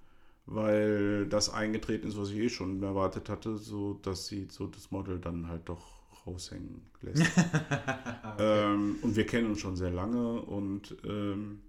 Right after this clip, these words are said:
Speaker 1: und A, weil wir uns lange kennen und B, weil ich mittlerweile auch, äh, keine Kompromisse mehr eingehen will, was das angeht. Und ich hätte das ganze Projekt,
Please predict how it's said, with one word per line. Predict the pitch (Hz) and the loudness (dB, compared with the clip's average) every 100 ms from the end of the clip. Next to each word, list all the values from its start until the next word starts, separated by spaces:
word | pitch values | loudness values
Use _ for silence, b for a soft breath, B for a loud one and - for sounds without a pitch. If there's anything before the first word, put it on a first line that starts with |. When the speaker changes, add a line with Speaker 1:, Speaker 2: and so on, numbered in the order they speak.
| - B B B B | -20 B B B B
Speaker 1:
und | 117 107 - - - - - - - - | -2 -2 -10 -20 -20 -20 -20 -20 -20 -2
A, | 107 123 | 4 8
weil | 139 127 | 8 8
wir | |
uns | 117 | 4
lange | 110 107 101 | 2 0 0
kennen | 156 175 170 | -2 0 0
und | 127 | 0
B, | 120 127 139 131 | 4 4 4 2
weil | 120 113 - | 0 0 -4
ich | 113 - - | -8 -10 -12
mittlerweile | - 120 120 117 120 117 123 113 117 117 120 117 | -6 -2 0 0 0 -2 -2 0 0 2 0 0
auch, | - 113 113 - - - | 0 0 0 -6 -14 -8
äh, | 117 - - - | -8 -10 -14 -4
keine | 135 147 151 | 2 2 2
Kompromisse | 139 123 123 143 - | 0 0 2 2 2
mehr | 135 120 | -2 -2
eingehen | 131 135 143 170 170 131 | -4 -4 -4 -4 -6 -2
will, | 143 165 151 | 2 2 0
was | 120 - | -4 -4
das | 117 117 - | -2 -2 -2
angeht. | 127 120 123 151 170 | -2 0 2 0 -2
Und | - 117 - | -2 -4 -6
ich | - | -4
hätte | 127 135 | -2 0
das | 117 - | 0 2
ganze | 156 151 165 | 2 2 -2
Projekt, | - 123 110 127 - - | 0 2 2 0 -2 -6